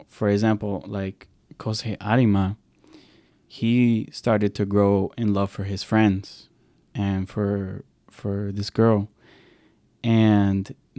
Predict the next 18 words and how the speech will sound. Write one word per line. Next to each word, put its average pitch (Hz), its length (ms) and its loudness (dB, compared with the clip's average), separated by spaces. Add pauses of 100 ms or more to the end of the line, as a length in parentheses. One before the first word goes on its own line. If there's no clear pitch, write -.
(120)
that 117 260 2
helped - 400 -4
him 113 180 4
to 101 640 -2 (880)
do 135 220 4
the 139 120 6
things 131 280 2
that 123 140 0
he 123 560 -2 (100)
would 120 280 -2
ha-, 120 160 0
wouldn't 127 300 2
have 117 180 0
done 113 380 2 (160)
in 113 160 2
the 104 80 2
first 135 320 4
place. - 400 -6